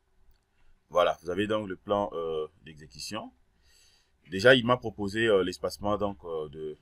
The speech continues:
de vingt vingt. De vingt vingt, déjà, c'est bon. Vingt, c'est bon. Ok. Dès que vous allez de l'autre côté, vous allez donc, euh, bien voir la suite.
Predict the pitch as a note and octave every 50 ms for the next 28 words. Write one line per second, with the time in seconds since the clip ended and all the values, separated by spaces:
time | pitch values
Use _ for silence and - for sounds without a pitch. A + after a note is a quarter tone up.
0 | _ _ - D#2+ D#2 D#2+ F#2 F#2 E2 - F2+ F2 - - - _ _ _ _ _
1 | _ - - - _ _ _ _ _ _ _ - E2+ F2+ F2+ A2+ A#2 A2+ G#2 A2+
2 | G#2 F2+ F2+ F#2 F#2 - - D#2+ D2 D#2+ G#2+ B3+ C#4 - _ _ _ - - F2+
3 | F2+ - - D2+ - F3+ - C4 D4+ - _ _ _ _ _ _ - _ _ _
4 | _ _ _ - - - - - G#2 A#2+ C4 C#4 _ _ _ _ _ _ _ _
5 | _ _ - _ _ _ _ - - G2 A#2+ - G#2 F#2 F2 F#2 F2+ F2+ G2 G2
6 | E2 F2 F2+ - - F2 - - D2 - _ G2+ G#2+ B2+ C#3 A2+ F#2 E2+ E2+ F#2+
7 | F#2 F#2+ F#2 F#2 F2+ - E2 D#2+ D#2 D2+ D2+ D2 C#2+ _ - _ _ - C#2 D#2+
8 | F#2 F#2 E2 E2+ D#2+ D#2 C#2 C2+ - - B2 - - - -